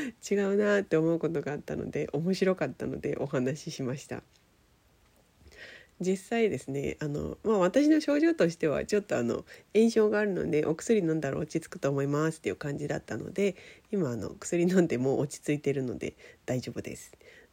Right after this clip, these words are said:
だいぶ収まってます。なんか、どう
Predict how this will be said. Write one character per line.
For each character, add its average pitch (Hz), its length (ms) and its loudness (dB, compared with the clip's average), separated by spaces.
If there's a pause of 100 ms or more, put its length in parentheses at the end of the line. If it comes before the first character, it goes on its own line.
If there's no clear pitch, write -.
だ 151 100 -2
い 139 80 -2
ぶ 123 300 -2
収 139 160 -4
ま 127 120 -2
っ - 20 -10
て - 140 -8
ま 110 200 -10
す。 - 140 -20 (520)
な 240 80 0
ん - 40 -6
か、 - 260 -6
ど 254 800 2
う 247 40 -4